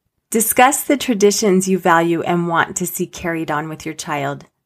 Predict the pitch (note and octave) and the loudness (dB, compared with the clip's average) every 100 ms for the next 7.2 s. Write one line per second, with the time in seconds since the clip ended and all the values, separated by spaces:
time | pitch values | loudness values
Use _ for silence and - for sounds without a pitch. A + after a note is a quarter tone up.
0 | _ _ F#3+ G3 G3+ G3+ G3 G#3+ A#3+ A#3 | _ _ 4 4 4 2 4 4 2 0
1 | A3+ G3 F#3+ G3+ G3 F3+ F3+ - G3 F#3 | 2 2 4 6 6 4 2 -2 0 2
2 | F#3+ F3 E3+ - F#3 F3+ - - F3+ E3+ | 2 2 0 0 -2 -4 -8 -2 0 0
3 | E3+ F3 E3 D#3 - E3+ D3+ - - E3 | -2 -2 -2 -2 0 2 2 -2 -6 -6
4 | C#3+ C#3+ D3 D3+ D3+ C#3+ B2+ - - - | -6 -8 -12 -10 -6 -6 -8 -14 -16 -20
5 | _ _ _ _ - A#3+ A#3 - D4 F4+ | _ _ _ _ 0 2 0 0 2 2
6 | D#4+ D#4 D#4 B3 A3+ A3 G3+ - F#3 F#3 | 2 0 0 -4 0 2 0 0 -4 -4
7 | D3+ - | -6 -8